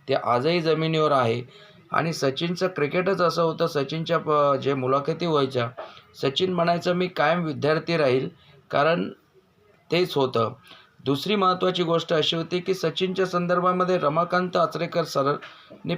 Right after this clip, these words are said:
फक्त म्हणावं एकदा की, "तू चांगला खेळलास," या एका वाक्यासाठी सचिन आसुसलेला असायचा. पण सर कायम मात्र कधी ते म्हणत नव्हते. त्याचं कारण होतं की सचिन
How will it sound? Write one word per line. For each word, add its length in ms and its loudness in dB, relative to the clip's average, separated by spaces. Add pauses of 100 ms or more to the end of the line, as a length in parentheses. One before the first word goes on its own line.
फक्त 280 -2
म्हणावं 480 4
एकदा 340 0
की, 180 -10
"तू 140 -6
चांगला 480 0
खेळलास," 420 -2 (320)
या 100 -2
एका 300 -2
वाक्यासाठी 680 0
सचिन 360 -4
आसुसलेला 540 -4
असायचा. 480 -2 (400)
पण 100 2
सर 260 2
कायम 400 2
मात्र 380 2 (440)
कधी 200 -2
ते 140 0
म्हणत 360 0
नव्हते. 300 0
त्याचं 240 -2
कारण 400 2
होतं 320 2 (540)
की 80 -4
सचिन 540 -2